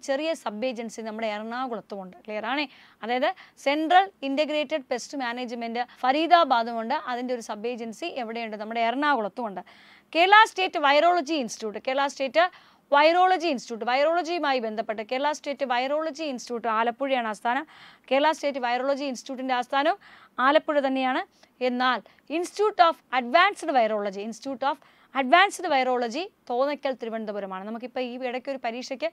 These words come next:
ചോദിച്ചതാണ് Institute of Advanced Virology. കേരള സ്റ്റേറ്റ് വൈറോളജി ആലപ്പുഴ ഓർക്കുക, അഡ്വാൻസ്ഡ് വൈറോളജി ഇൻസ്റ്റിറ്റ്യൂട്ട്, അതായത് Institute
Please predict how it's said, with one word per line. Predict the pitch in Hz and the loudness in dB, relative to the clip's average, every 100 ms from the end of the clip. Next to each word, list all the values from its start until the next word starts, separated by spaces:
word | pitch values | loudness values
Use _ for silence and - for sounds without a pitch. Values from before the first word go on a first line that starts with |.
| - _ _ - | -10 _ _ -2
ചോദിച്ചതാണ് | 262 311 330 339 240 226 - - | 2 2 0 -2 -2 -4 -10 -8
Institute | 254 - 277 240 247 | -8 -6 -4 0 -2
of | 233 | -2
Advanced | 233 220 294 285 247 220 | -6 -2 -4 -4 -8 -6
Virology. | 202 196 196 202 _ _ _ _ | -6 -6 -10 -14 _ _ _ _
കേരള | 285 320 392 - | 4 6 4 2
സ്റ്റേറ്റ് | 381 370 349 | -4 -4 2
വൈറോളജി | 302 294 302 247 349 - 240 | 2 4 2 0 -4 -6 -2
ആലപ്പുഴ | 262 285 302 294 | -2 -2 0 0
ഓർക്കുക, | 262 285 285 370 - _ _ _ - | 0 2 0 0 -6 _ _ _ -4
അഡ്വാൻസ്ഡ് | 254 320 392 370 359 | 2 2 2 0 2
വൈറോളജി | 277 262 254 220 233 | 4 4 2 -2 -6
ഇൻസ്റ്റിറ്റ്യൂട്ട്, | 208 240 220 226 | -8 -10 -6 -2
അതായത് | 240 277 | -2 -2
Institute | 254 - 294 | -4 -6 -2